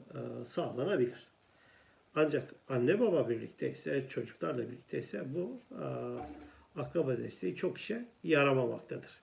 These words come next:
Akraba desteği savunmasız insanlar olduğu takdirde işe yaramaktadır. Mesela,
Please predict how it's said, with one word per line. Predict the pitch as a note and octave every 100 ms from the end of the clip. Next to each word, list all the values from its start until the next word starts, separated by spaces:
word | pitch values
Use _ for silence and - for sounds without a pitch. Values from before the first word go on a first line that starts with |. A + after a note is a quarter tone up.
| _ - - - - -
Akraba | C#3+ - D#3+ F3+
desteği | C#3 B2 A#3+
savunmasız | F#3 D3 C#3+ C#3+ C#3+ C3+ G3+ - D#3
insanlar | C3+ - C3+ D#3+ E3 -
olduğu | C#3+ C3+ F#3
takdirde | - - - C3 A2+ - - -
işe | - -
yaramaktadır. | - - - - - - _ - - - - -
Mesela, | E3 C3+ D3 C3+ B2+